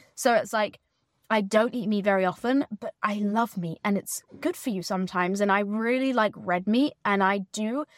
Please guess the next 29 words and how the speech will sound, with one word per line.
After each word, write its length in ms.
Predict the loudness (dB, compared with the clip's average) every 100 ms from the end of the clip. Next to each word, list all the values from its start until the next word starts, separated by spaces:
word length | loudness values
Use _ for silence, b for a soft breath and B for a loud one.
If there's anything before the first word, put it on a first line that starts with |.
| b b -2
very 440 | 0 2 2 0
occasionally 520 | -2 0 -2 0 -2
find 240 | 0 0 2
myself 380 | 0 -2 -4 -4
really 520 | -4 -2 -2 -2 -6
craving 480 | -4 -2 0 -2 -2
red 240 | -2 -2
meat, 280 | -2 -2 0
which 180 | -2 0
I 160 | -2 -2
usually 380 | -4 -6 0 2
know 220 | 2 2
means 340 | 2 0 0 2
my 200 | 2 2
iron 280 | -2 0
is 180 | 2 2
low. 300 | 2 2 0 b b b b
So 540 | -10 -2 2 2 0 -4 -8 _ _ _
when 340 | 2 4 4
that 200 | 4 2
happens, 380 | -2 -4 -4 -2
which 140 | -4
is 100 | -6
probably, 440 | -4 -4 -2 -2 0
like, 260 | 0 -4 -14 _ _ _ _ _ _ _ _ _
four 380 | -20 -2 2 2
times 440 | 2 -2 -2 0
a 60 | -2
year, 580 | 0 0 2 2 0